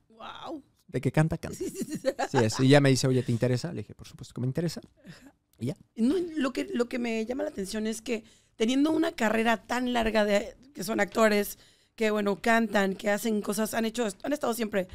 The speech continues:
Speaker 1: en el medio, en la artisteada, que no haya como alguno que tenga más ego que el otro,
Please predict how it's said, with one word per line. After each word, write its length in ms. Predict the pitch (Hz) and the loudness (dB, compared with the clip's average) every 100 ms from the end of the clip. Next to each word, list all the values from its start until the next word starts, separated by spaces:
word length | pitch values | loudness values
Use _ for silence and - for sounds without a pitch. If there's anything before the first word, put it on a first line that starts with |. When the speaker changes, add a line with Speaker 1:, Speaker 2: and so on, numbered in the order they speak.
| - - - | -12 -12 -2
Speaker 1:
en 100 | 202 | 2
el 140 | 196 | 2
medio, 200 | 202 214 202 | 2 2 2
en 80 | |
la 60 | 196 | 0
artisteada, 600 | 175 180 - 214 202 240 605 _ | -2 -8 -2 0 0 -2 -12 _
que 100 | - | -6
no 160 | 220 233 | -4 -2
haya 360 | 247 254 247 - _ _ _ | -2 -2 -4 -6 _ _ _
como 480 | - 202 208 202 - _ _ _ | -8 -4 -2 -4 -8 _ _ _
alguno 420 | 208 208 233 240 | -4 0 0 -2
que 80 | 226 | -2
tenga 220 | 233 220 | -2 0
más 200 | 233 226 226 | 0 -2 0
ego 180 | 214 | -2
que 80 | 214 | 0
el 100 | 214 | 0
otro, 460 | 214 208 202 196 | 0 0 0 0